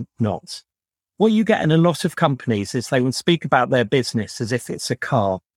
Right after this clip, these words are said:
They'll talk about driving change, accelerating reform, putting turbochargers on, having a change of gear. They'll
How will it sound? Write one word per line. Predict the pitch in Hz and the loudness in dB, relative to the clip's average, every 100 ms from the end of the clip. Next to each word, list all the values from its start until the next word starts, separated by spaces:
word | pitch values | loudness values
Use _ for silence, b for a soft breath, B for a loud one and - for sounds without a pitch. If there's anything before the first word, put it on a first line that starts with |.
| _ _ _ | _ _ _
They'll | 139 | -2
talk | - 170 - | 0 -2 0
about | 131 147 143 - | 0 0 -2 -6
driving | 143 170 170 160 156 131 | 0 4 4 4 2 2
change, | 151 131 123 143 | 2 2 0 -4
accelerating | - - 180 165 160 147 - 147 139 180 | -10 -2 0 2 2 0 -2 -2 -2 0
reform, | 151 - 170 139 113 104 b b _ | -2 2 2 4 2 -4 b b _
putting | 190 165 165 | -6 -2 -2
turbochargers | - 170 170 160 131 120 - 135 117 117 - 110 123 | -2 2 2 4 2 2 0 2 2 2 0 -4 -2
on, | 107 101 - _ _ | -4 -4 -8 _ _
having | - 175 156 | -4 0 0
a | 156 | 0
change | - 185 160 147 151 | 0 2 2 2 0
of | 120 | 0
gear. | - 131 107 95 - _ _ _ _ _ _ _ _ | 2 2 2 -2 -8 _ _ _ _ _ _ _ _
They'll | 180 160 | 0 0